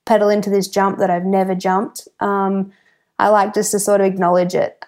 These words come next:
I spent years of my career thinking that the fear will go away and that I'll just get better and I'll get more resilient.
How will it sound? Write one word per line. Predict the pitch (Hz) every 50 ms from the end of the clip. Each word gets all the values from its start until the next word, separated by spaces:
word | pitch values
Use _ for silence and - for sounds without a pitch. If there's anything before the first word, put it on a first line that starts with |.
| - - - -
I | 202 196
spent | 190 - - - 202 202 196 190 - 262 208 - -
years | 190 196 208 220 220 220 202
of | 208 190 196
my | 190 185 180
career | 185 - - 190 185 185 180 180 180 175 175 175 170 - _ _
thinking | 190 190 190 190 196 180 180 175 170 175 175 - _
that | - 220 196 - -
the | - 190
fear | - - - 196 196 196 185
will | 180 180
go | 180 - 175 165 160 165
away | 170 170 170 - - - - - - 202 - -
and | - 180 180
that | 175 175
I'll | 175 175 180 180
just | 180 180 175 -
get | - 190 190 - _
better | 196 185 180 180 180 180
and | 175 175
I'll | 175 185
get | 190 - -
more | 180 180 170 175
resilient. | 180 185 185 190 185 185 180 170 170 -